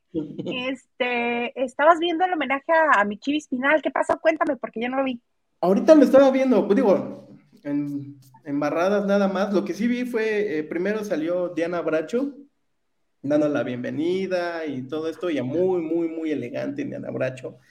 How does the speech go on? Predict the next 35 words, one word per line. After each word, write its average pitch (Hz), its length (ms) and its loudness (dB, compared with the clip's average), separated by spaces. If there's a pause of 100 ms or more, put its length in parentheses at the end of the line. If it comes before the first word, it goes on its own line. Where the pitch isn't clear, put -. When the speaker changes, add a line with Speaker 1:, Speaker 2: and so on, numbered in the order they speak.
(200)
Speaker 1:
No 135 180 -6
podíamos, 139 540 -6
no 151 140 -6
se 156 120 -10
podía 139 240 -6
esperar 135 360 -4
otra 135 280 -8
cosa 139 280 -10
de 139 120 -2
ella. 190 400 -2 (380)
Lo 196 160 2
que 202 100 4
sí 226 140 2
vi 247 180 -2
es 247 120 -2
que 254 120 -14
como 233 240 -2
que 185 80 -4
el 170 80 -4
ambiente 185 300 -2
estaba 226 260 -6
como 214 160 -6
que 156 120 -4
muy 190 280 -4
tétrico, 196 540 -8
o 160 80 -8
sea, 175 260 -18
como 160 480 -6
todo 196 240 2
muy 190 200 0
oscuro, 180 960 0 (200)
una 185 220 2
imagen 180 420 -4
de, 131 360 -6
de, 131 420 -6